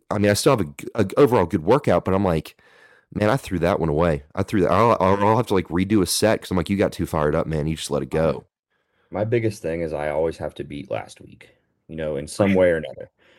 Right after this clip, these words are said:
Speaker 1: For sure.
Speaker 2: Or if, if I have a bad week, I have to at least match last week.
Speaker 1: Yeah.
Speaker 2: And, and that's my, that's my thing in my head. And, like, for example, like, for the long period I had deadlifts in, I was getting stuck at, like,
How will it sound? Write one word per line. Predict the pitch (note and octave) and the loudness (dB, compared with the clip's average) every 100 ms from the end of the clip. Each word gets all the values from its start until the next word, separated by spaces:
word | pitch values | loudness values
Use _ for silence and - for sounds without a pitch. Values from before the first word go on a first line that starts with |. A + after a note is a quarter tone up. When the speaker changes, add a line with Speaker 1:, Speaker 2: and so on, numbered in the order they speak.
| - | -12
Speaker 1:
For | - | -4
sure. | G2 | 2
Speaker 2:
Or | G2+ F#2+ - | 4 4 0
if, | G2 - F#2+ | -12 -4 -2
if | G2 | 2
I | G2+ | 2
have | A#2 A2+ | 2 0
a | |
bad | E2+ F2+ F#2+ G#2+ | 0 0 2 2
week, | A#2+ B2 B2 _ _ _ _ _ | 0 -4 -8 _ _ _ _ _
I | F2 | -8
have | G#2 G2+ | -4 -6
to | - | -4
at | - | -4
least | F#2+ - | -6 -8
match | E2+ D#2 D2 - - _ - | -10 -10 -10 -14 -20 _ -16
last | B1+ A1+ - | -16 -16 -18
week. | - - _ _ _ - | -20 -20 _ _ _ -2
Speaker 1:
Yeah. | F2 C#2 _ - | -2 -2 _ -12
Speaker 2:
And, | G2+ - | -12 -8
and | F#2 F#2+ | -2 0
that's | A2 G#2+ | 0 -2
my, | G#2 G#2 F2 | -4 -4 -2
that's | F#2+ G#2+ G#2+ | 0 0 -2
my | G2+ G2 | -2 -2
thing | F#2+ F2+ | -4 -6
in | E2+ E2+ | -6 -6
my | E2+ | -8
head. | D#2+ D#2 D2+ | -4 -4 -4
And, | D2+ E2+ | -6 -6
like, | E2 D2 _ _ _ _ - | -8 -10 _ _ _ _ -16
for | - G2 | -8 -4
example, | G2 G#2 G#2 | -2 -2 0
like, | F#2+ F2 - _ _ - | 0 0 -2 _ _ -8
for | F#2 F2+ C#2+ | -4 -4 -4
the | D2+ E2+ | -6 -4
long | F2 F#2 F#2+ | -2 -4 -4
period | F#2+ F2 E2+ | -4 -2 -2
I | E2 | -2
had | E2 D2 | -4 -4
deadlifts | D#2 D#2 E2 C#2+ - | -6 -4 -6 -8 -8
in, | D2+ D2+ - _ _ _ _ - | -8 -10 -14 _ _ _ _ -4
I | F2+ | -2
was | F2+ | -2
getting | E2+ - | -4 -8
stuck | - - E2+ D#2+ | -6 -2 -2 -2
at, | - | -4
like, | D#2 D2 | -4 -4